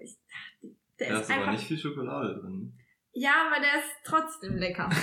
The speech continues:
Speaker 1: Also der geht auch, obwohl da wenig Schokolade drin ist, ja.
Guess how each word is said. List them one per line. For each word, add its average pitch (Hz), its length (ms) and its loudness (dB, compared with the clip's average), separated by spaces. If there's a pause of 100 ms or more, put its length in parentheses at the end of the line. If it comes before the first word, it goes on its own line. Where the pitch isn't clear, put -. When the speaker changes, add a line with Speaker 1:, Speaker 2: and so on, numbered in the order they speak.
(140)
Speaker 1:
Also 240 320 6
der 294 140 6 (240)
geht 311 160 4
auch, 262 300 6 (160)
obwohl 254 220 6
da 226 200 4
wenig 202 260 2
Schokolade 185 500 0
drin 196 120 -4 (180)
ist, 196 160 -4
ja. 180 160 2